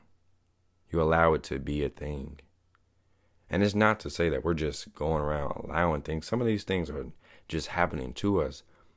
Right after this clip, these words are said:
but we have to be mindful about what's going on and remove ourselves from those situations. If it's a person that's constantly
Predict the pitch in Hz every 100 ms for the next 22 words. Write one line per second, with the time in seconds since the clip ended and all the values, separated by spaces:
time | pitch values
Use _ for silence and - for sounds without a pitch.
0 | _ 87 87 101 95 76 76 73 76 87
1 | 85 71 71 - 226 - _ _ - 76
2 | 76 60 - 80 82 - 76 71 65 76
3 | 80 69 69 - _ _ _ - 85 76
4 | 69 82 104 98 76 73 - 76 - 71
5 | 71 - 60 - 67 62 - - 85 123
6 | - 80 - 90 107 - 80 78 - -
7 | - 73 - - 90 98 95 - 85 80